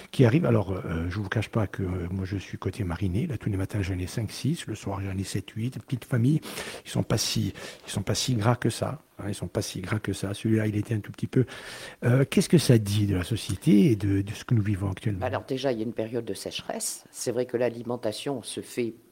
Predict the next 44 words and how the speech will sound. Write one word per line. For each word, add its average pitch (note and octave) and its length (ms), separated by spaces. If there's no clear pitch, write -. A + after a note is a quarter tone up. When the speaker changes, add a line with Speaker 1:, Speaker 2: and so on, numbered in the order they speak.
Speaker 2:
plus D3 160
difficile, C3 600
que B3 100
ce F#3+ 120
soit D#3+ 300
pour B2+ 120
les A#2 280
humains, A#2 320
d'ailleurs, F#2+ 360
on, C2+ 300
on - 20
va F2+ 160
subir A#2 500
ça A2+ 260
dans F2+ 180
les F2 100
quelques - 280
mois G#2 240
qui, - 180
qui - 160
arrivent, - 320
que A3 100
ce E3+ 120
soit D3 160
pour A2 160
les G2+ 200
humains G3 280
comme D3+ 160
pour A#2 160
les C#3 100
bêtes. C#4+ 400
Comme G3 200
il F3 80
faut F3 120
penser D3 360
à C#3 80
donner B2+ 360
à G#2+ 60
boire A#2+ 460
aux A2 80
petits A#2 300
oiseaux, A#2 640
aux A2+ 160
insectes, A2+ 760